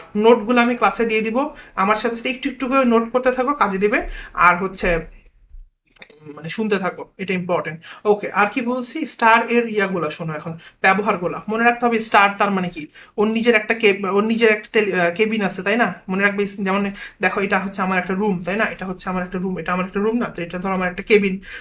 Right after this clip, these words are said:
তাই না? এখানে ধরো একটা টিভি আছে, তাই না? এ, উম, টিভি আছে, এরকম অনেকগুলো জিনিস আমরা এখন বলবো। ফার্স্ট হচ্ছে স্টার, স্টারের একটা কেবিন আছে, কেবিনের মধ্যে একটা টিভি আছে,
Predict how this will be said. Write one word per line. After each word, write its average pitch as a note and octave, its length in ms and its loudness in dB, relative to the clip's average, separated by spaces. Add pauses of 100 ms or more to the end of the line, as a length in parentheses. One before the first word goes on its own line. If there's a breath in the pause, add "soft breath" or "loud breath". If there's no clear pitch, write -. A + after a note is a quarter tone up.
তাই A#3 100 -2
না? A3 60 4
এখানে G3+ 240 2
ধরো F#3+ 120 0
একটা F#3+ 160 -4
টিভি G3 420 0
আছে, E3+ 240 -2
তাই G#3 180 -2
না? C4 240 -2 (200 loud breath)
এ, F#3 140 -4 (100)
উম, E3 80 -10
টিভি A3+ 400 -2
আছে, F#3 180 -6
এরকম G3 240 -6
অনেকগুলো F#3 340 -4
জিনিস F3 240 -4
আমরা E3+ 140 -4
এখন E3+ 140 -6
বলবো। E3+ 340 -4 (220 loud breath)
ফার্স্ট F3+ 220 -4
হচ্ছে G3+ 220 -6
স্টার, F3+ 340 2
স্টারের F#3+ 280 -4
একটা F3+ 180 -4 (200)
কেবিন F#3 300 0
আছে, F3 240 -6
কেবিনের F3+ 360 -2
মধ্যে F3 220 -2
একটা F#3 200 -8
টিভি F#3 320 -2
আছে, E3+ 340 -2